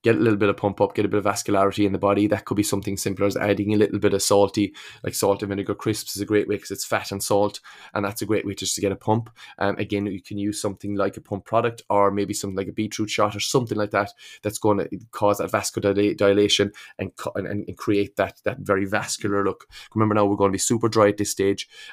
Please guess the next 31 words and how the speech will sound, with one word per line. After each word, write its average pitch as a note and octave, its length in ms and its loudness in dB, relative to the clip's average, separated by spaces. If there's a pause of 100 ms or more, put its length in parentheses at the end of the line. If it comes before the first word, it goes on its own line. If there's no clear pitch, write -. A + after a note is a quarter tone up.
um, G2 640 2
and G2 260 -6
condition G2 420 -2
be, G2+ 120 2
will G2 220 2
be G2+ 240 2
at G#2 180 -4
its - 160 -6
peak. - 400 -6 (500)
And G2 100 0
that's G#2+ 200 -2
what G#2 100 2
we A#2 100 4
want G#2 280 0
to G2+ 80 -4
do G2 180 2
on F#2+ 80 0
Saturday. G2 460 0
It's - 140 -4
all A2 240 4
about G#2 280 0
keeping A2+ 460 -4
the A2 80 -4
condition G#2 580 -4 (160)
at G#2 220 -6
its A2+ 140 -6
peak - 360 -6
all G2 180 -2
through - 180 -10
the G2 80 -2
day, G2 240 0